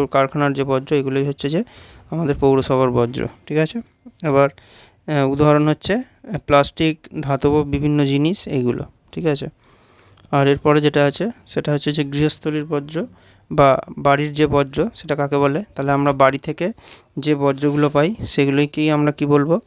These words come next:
সেগুলোই হচ্ছে গৃহস্থলীর বর্জ্য, ঠিক আছে? বাড়ি থেকে আমরা যে শাকসবজি, মাছ মাংসের যে, উম, খাবার পরে আমাদের যেগুলো পড়ে থাকে সেইগুলো, মাছ মাংসের টুকরো, আহ, কাগজ কাপড়ের টুকরো, এগুলো, এগুলো সবই হচ্ছে যে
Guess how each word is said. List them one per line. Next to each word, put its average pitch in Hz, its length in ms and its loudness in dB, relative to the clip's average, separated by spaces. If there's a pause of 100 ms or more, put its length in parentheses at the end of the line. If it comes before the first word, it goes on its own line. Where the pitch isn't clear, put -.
(400)
সেগুলোই 143 460 0
হচ্ছে 147 200 -4
গৃহস্থলীর 143 580 0
বর্জ্য, 127 300 2 (380)
ঠিক 156 120 -2
আছে? 143 220 0 (560)
বাড়ি 147 200 4
থেকে 160 220 0
আমরা 156 280 2
যে 151 120 2 (120)
শাকসবজি, 151 680 -2 (180)
মাছ 147 240 0
মাংসের 147 480 -2
যে, 143 160 0 (240)
উম, 147 280 -4
খাবার 139 260 0
পরে 143 240 -2
আমাদের 139 300 0
যেগুলো 139 240 0 (340)
পড়ে 135 140 2
থাকে 135 200 0
সেইগুলো, 143 400 -2 (460)
মাছ 135 140 0
মাংসের 139 400 -2
টুকরো, 139 280 0
আহ, - 960 -2
কাগজ 147 320 2
কাপড়ের 143 480 0 (340)
টুকরো, 147 280 -2
এগুলো, 139 300 0 (140)
এগুলো 139 200 -2
সবই 135 300 -4
হচ্ছে 143 240 -4
যে 156 80 -4